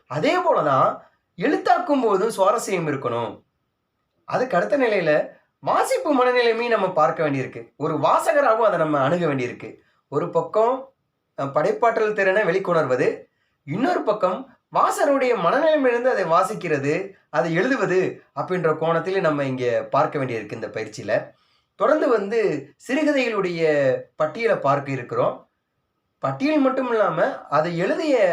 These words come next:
படைப்பாளிகள் யாரு, அவங்க எப்படிப்பட்டவங்க, அவங்களுடைய பின்னணி என்ன, அவங்க சிறுகதையுடைய தாக்கம் எந்த அளவுக்கு தமிழ் சமூகத்திலிருந்து பெரிய விளைவுகளை,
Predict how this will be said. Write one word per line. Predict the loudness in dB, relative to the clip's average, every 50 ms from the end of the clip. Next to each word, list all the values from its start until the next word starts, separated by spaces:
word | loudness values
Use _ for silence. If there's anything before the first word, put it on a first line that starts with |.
| 2 2 0 -2 -4 -4 0
படைப்பாளிகள் | 0 2 2 2 2 2 0 0 0 0 -2 -2 -2
யாரு, | 0 2 2 2 2 0 0 -2 -6 -6 -10 _ _ _ _ _
அவங்க | -4 -2 -2 0 0
எப்படிப்பட்டவங்க, | -2 -2 -2 -4 -2 -4 -4 -2 -2 -2 -2 0 0 0 0 0 2
அவங்களுடைய | 2 4 4 2 2 0 -2 -2 -2 -2 -2 -2 -4 -6
பின்னணி | -10 -8 -4 -2 0 0 0 -2
என்ன, | -4 -6 -4 -2 0 0 0 0 -4 -10 -20 -20 _ _ _
அவங்க | -2 0 0 2 2 2 2 0
சிறுகதையுடைய | 0 -4 -2 -2 0 0 0 0 0 0 0 -2 -2 -2 -4 -6 -4
தாக்கம் | 0 2 2 2 0 0 0 -2 -2 -2 -10 -14 -18 _ _
எந்த | -8 -6 -4 -2 0 0 2
அளவுக்கு | 2 4 2 2 0 -2 -4 -4
தமிழ் | -2 -2 -2 -2 -2
சமூகத்திலிருந்து | 0 0 0 0 -2 -2 -2 -2 -2 -2 -2 -2 -4 -2 0 0 0 0 -2 -2 -4 -10 _ _ _
பெரிய | -6 -6 -4 -4 -4 -6
விளைவுகளை, | -6 -4 -2 0 2 2 2 2 2 2 2